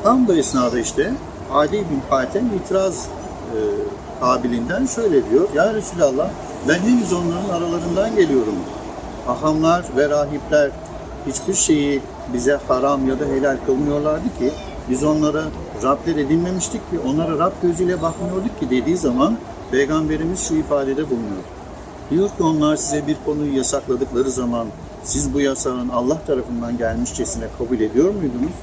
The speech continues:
"Evet, ediyorduk." "Onlar size bir konuda helallik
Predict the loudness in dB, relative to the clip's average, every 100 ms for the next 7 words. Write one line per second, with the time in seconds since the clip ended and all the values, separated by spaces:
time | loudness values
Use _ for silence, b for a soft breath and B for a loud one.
0 | -12 -14 0 2 4 2 2 0 -2 -4
1 | -12 -12 -12 -12 -12 -6 0 4 4 4
2 | 2 4 4 2 0 0 0 0 4 4
3 | 4 0